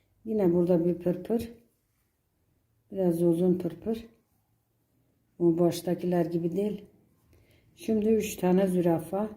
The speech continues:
Böyle birkaç tane yapayım. Geri döneyim.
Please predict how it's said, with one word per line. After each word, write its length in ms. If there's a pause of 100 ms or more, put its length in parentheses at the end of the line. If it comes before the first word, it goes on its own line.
(2250)
Böyle 340
birkaç 360
tane 280
yapayım. 580 (640)
Geri 300
döneyim. 300